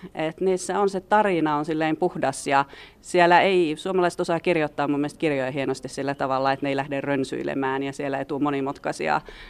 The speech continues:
erilaisia sivujuonteita, että se pihvi jo katoaa siitä. Et kyllä mun mielestä se semmoinen suoralainen, suomalainen suora ja selkeä meininki, niin se on semmoista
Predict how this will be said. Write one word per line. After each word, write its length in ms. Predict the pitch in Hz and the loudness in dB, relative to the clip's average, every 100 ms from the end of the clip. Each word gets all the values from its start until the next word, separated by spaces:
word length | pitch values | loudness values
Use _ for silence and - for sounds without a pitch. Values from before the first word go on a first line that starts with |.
| - - - | -20 -20 -6
erilaisia 720 | 160 143 143 143 143 147 135 - | -2 0 2 0 2 2 2 0
sivujuonteita, 920 | - 185 156 151 143 151 151 151 156 156 | 0 4 6 6 4 4 2 4 6 6
että 180 | - | 4
se 80 | - | -8
pihvi 340 | - 160 170 147 | -4 -2 0 0
jo 120 | 139 | 0
katoaa 440 | 151 156 143 131 | -2 -2 -2 -2
siitä. 420 | - 151 139 135 | -2 -4 -2 -2
Et 100 | 143 | -4
kyllä 160 | - 156 | -4 -2
mun 140 | 160 | 2
mielestä 200 | 147 147 | 0 -2
se 80 | - | -8
semmoinen 260 | 147 151 147 | -6 -4 -4
suoralainen, 600 | 170 147 131 131 127 - - | -2 0 0 0 0 -4 -8
suomalainen 720 | - 208 185 156 147 143 143 - - - - | -4 4 4 6 4 2 -2 -6 -20 -20 -20
suora 480 | - 233 202 165 156 | 0 4 4 6 4
ja 200 | 156 147 - - - | 4 2 -4 -20 -20
selkeä 480 | - 185 165 156 139 | 0 4 4 4 2
meininki, 540 | 143 156 143 147 147 156 | 2 2 2 0 -2 -4
niin 120 | 147 | -6
se 120 | 165 | -4
on 100 | 151 | -4
semmoista 320 | 151 143 - | -4 -4 -8